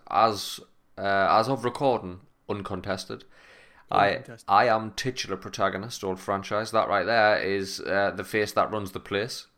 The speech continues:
Speaker 1: the producer of the show, Mister Nice Guy Johnny.
Speaker 2: He's a slippery devil.
Speaker 1: He's a slippery devil. Speaking of which, you get, get a plug in early there. Nice Guy Audio on SoundCloud.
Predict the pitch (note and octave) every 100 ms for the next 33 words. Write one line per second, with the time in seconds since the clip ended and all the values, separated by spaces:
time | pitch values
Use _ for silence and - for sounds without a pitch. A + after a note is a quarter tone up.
0 | _ _ _ _ - A2 - A#2 F#2+ A#2
1 | B2+ A2 F#2 F#2 F#2 F#2+ F#2 F#2+ F#2+ G2
2 | F#2 F#2+ F#2+ F#2+ F#2 G2 A2 _ _ _
3 | _ _ _ - C3+ C3 C#3+ C3+ - D#3+
4 | D3+ D3+ C#3 C3 C#3 F#2+ G2 G2 - -
5 | A#2 G#2+ G#2 G2 G2+ G#2 G#2 - - -
6 | - - - B2 A2 F#2 F#2+ - - -
7 | F#2+ G2 G2 G2 G#2 G2 - A2 G2+ G2+
8 | G#2+ A2+ G2+ F#2 G2 G#2 G#2 G#2 G#2+ G#2
9 | F#2 G#2+ G#2+ A2 A#2 C3 A2 A2+ - B2
10 | B2+ - C3 C#3+